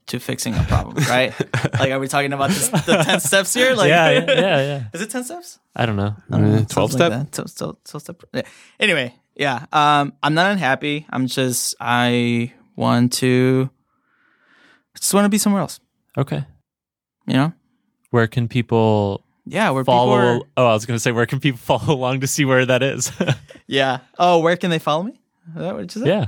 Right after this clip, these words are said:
Speaker 3: yeah.
Speaker 1: Uh, probably Instagram, although I haven't really posted <laughs> as much in there lately.
Speaker 3: Yeah, well, you're working on
Speaker 1: Working on
Speaker 3: things.
Speaker 1: stuff. Uh,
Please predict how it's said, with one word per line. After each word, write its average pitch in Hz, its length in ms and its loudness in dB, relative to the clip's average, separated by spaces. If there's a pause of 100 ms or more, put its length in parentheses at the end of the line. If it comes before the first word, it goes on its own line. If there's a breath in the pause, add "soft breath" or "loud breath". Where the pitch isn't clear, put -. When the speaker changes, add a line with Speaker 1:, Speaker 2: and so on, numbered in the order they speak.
(120)
Speaker 3:
yeah. 131 160 -8 (340)
Speaker 1:
Uh, 135 800 0 (160)
probably 349 380 -4
Instagram, 190 580 -2
although 185 220 2
I 202 40 4
haven't 220 280 0
really 190 180 -2
posted 151 340 -4
<laughs> 180 40 2
as - 20 -4
much 196 440 0 (200)
in 170 120 0
there 202 300 0
lately. 190 140 -4
Speaker 3:
Yeah, 127 140 2
well, 110 200 4
you're 110 120 2
working 101 340 0
on 90 160 -4 (240)
Speaker 1:
Working 131 320 0
on 120 180 0
Speaker 3:
things. - 160 -10
Speaker 1:
stuff. 117 360 -8
Uh, 135 540 0